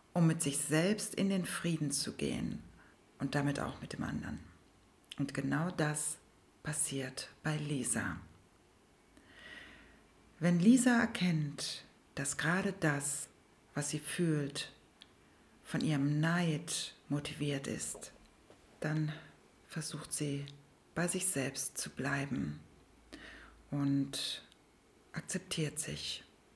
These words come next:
und nimmt sich so an, wie sie ist. Und auf einmal ist Eva gar nicht mehr so ätzend. Auf einmal ist es sogar möglich, in einer Form zusammenzuarbeiten, wie es vorher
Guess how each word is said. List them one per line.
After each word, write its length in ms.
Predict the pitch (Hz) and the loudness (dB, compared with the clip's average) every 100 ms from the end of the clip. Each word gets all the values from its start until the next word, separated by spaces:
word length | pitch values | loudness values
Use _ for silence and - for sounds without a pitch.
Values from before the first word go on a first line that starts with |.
| - | -4
und 180 | 156 151 | -2 2
nimmt 240 | 165 165 | 2 2
sich 200 | - 165 | 0 -2
so 120 | - | 0
an, 340 | - 139 143 143 151 | 0 2 2 0 -2
wie 100 | 156 | -2
sie 180 | 165 | -2
ist. 420 | 143 139 - - - - - - - - - - - - - - - - - | -2 -4 -6 -10 -18 -20 -20 -20 -20 -20 -20 -20 -20 -20 -20 -20 -20 -14 -6
Und 100 | 143 | -6
auf 140 | - | -4
einmal 320 | 147 139 139 | -2 -2 -2
ist 220 | - - | -2 -4
Eva 420 | - - 67 67 - - - - - - | -4 -6 -6 -8 -10 -18 -20 -20 -20 -10
gar 140 | - 69 | -6 -4
nicht 160 | - | -4
mehr 100 | 65 | -6
so 100 | - | -6
ätzend. 540 | - - - - - - - - - - - - - - - - - - - - _ _ _ - - - - - - - | -6 -4 -4 -6 -10 -16 -20 -20 -20 -20 -20 -20 -20 -20 -20 -20 -20 -20 -20 -20 _ _ _ -20 -20 -20 -20 -20 -20 -16
Auf 260 | - - - | -14 -6 0
einmal 580 | 160 180 170 165 170 160 | 2 4 4 4 2 0
ist 180 | - - | -2 -2
es 80 | |
sogar 220 | - 151 147 | -2 0 0
möglich, 760 | 147 147 156 151 143 - - - - - - - - - - - - | 0 -2 -2 -2 -2 -6 -12 -18 -20 -20 -20 -20 -20 -20 -20 -20 -6
in 100 | 139 | -2
einer 200 | 123 135 | 0 0
Form 440 | - 156 156 170 | -2 -2 0 0
zusammenzuarbeiten, 1200 | - 151 151 147 143 - - 143 135 131 131 139 139 | 0 -2 0 2 0 0 0 0 0 -2 -2 0 0
wie 120 | 139 | 0
es 140 | 139 | -4
vorher 460 | - 156 156 151 | -4 0 2 0